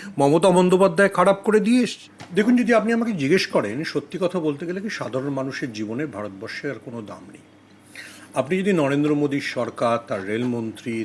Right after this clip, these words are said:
তার বিভিন্ন দফতরের, গুরুত্বপূর্ণ দফতরের মন্ত্রীদের কথা শোনেন, তাহলে মনে হবে যে গোটা দেশটাই সবাই প্লেনে যাতায়াত করছে অথবা সবাই বন্দে ভারতে যাতায়াত করছে।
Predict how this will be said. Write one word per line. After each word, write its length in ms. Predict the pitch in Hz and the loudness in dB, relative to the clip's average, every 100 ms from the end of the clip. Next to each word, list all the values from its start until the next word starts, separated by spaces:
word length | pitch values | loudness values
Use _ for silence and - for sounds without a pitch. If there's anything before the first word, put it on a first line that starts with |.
| 107 | -6
তার 120 | 104 | -8
বিভিন্ন 540 | 98 107 120 170 160 | -6 -8 -6 -4 -2
দফতরের, 520 | 120 110 - - 127 113 | -2 -4 -6 -6 -4 -4
গুরুত্বপূর্ণ 680 | 110 113 - 143 131 127 117 | -6 -8 -10 -8 -6 -4 -4
দফতরের 480 | 101 - 131 123 123 - - - | -6 -8 -8 -8 -8 -14 -20 -8
মন্ত্রীদের 540 | 120 127 139 180 170 - | -2 -2 0 0 0 -2
কথা 260 | 120 160 | -4 -2
শোনেন, 400 | 147 113 90 107 - - - - - | -4 -4 -8 -14 -20 -16 -16 -10 -2
তাহলে 340 | 143 160 226 | 2 4 4
মনে 260 | 170 143 196 | 4 2 2
হবে 400 | 180 110 117 131 | 2 0 -2 -4
যে 160 | 135 | -2
গোটা 340 | 117 127 123 190 | -2 -2 2 2
দেশটাই 560 | 139 139 - 170 113 117 - - | 2 -2 0 0 0 -6 -18 -14
সবাই 420 | - 156 160 226 | -2 2 4 4
প্লেনে 380 | - 170 170 180 | 2 2 2 4
যাতায়াত 380 | 185 185 196 - | 4 4 2 2
করছে 320 | 214 - - | -6 -4 -6
অথবা 380 | - 156 175 185 | -2 -2 -2 -2
সবাই 360 | - 147 165 170 | 0 2 2 2
বন্দে 320 | 135 131 135 | 0 -2 -4
ভারতে 340 | 127 135 143 | -4 -4 -4
যাতায়াত 380 | 104 98 101 - - | -4 -6 -8 -14 -18
করছে। 320 | - - | -20 -18